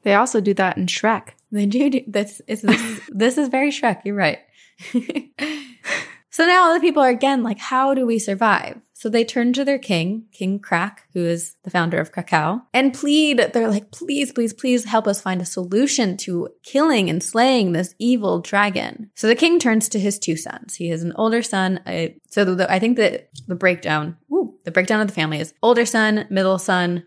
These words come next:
Speaker 2: younger daughter. So it's three kids, two boys, one woman.
Speaker 1: Okay.
Speaker 2: So these two sons are like, "Yes, father, I will slay the dragon." But these two brothers get very competitive with one another. And instead of
Speaker 1: Never good.
Speaker 2: teaming up with one another,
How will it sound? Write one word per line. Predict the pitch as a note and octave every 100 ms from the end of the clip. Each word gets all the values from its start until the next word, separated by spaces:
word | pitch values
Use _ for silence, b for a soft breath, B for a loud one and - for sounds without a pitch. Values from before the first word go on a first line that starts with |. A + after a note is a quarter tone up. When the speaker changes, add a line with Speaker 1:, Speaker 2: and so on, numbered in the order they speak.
| -
Speaker 2:
younger | F#3+ F3 E3+
daughter. | - - - - _
So | -
it's | E3+
three | - B3+
kids, | B3+ G#3 F#3+ F#3+ - _
two | - G3
boys, | F3+ E3 E3
one | D3 - -
woman. | - - F#3+ -
Speaker 1:
Okay. | G#3+ F3 B B B
Speaker 2:
So | - B3+
these | C4 C4
two | D#4+ F4
sons | D4 G3 F3 G3+ G#3+ -
are | F#3+
like, | E3+ D#3 D#3 _ b F3 -
"Yes, | F#3+ D4 - - -
father, | F3+ F3 F#3+ F#3 -
I | C#4 B3 A3+ A3
will | G3+ G3+ F#3
slay | - G3 F3+ E3+
the | D#3+ E3
dragon." | E3+ F3 A3+ D#4 F4 F4+ b b b b
But | F#3+ E3+ - - - - _
these | C#4+ D4 -
two | F#3+
brothers | - - - F#3
get | - A#3+ -
very | G#3+ A3 C4 A3 -
competitive | F#3 F3+ G3 G3 F#3
with | F3 -
one | E3+
another. | E3 D#3+ D#3 D#3+ - _ -
And | A3+ A3
instead | - B3+ - - B4
of | G#3+
Speaker 1:
Never | F#3 G3
good. | A3+ C4 A#3 A3+ -
Speaker 2:
teaming | - - F#4 D4+ D#4
up | F4+
with | F3+ E3+
one | D3+
another, | D3 D3+ - A2+ A3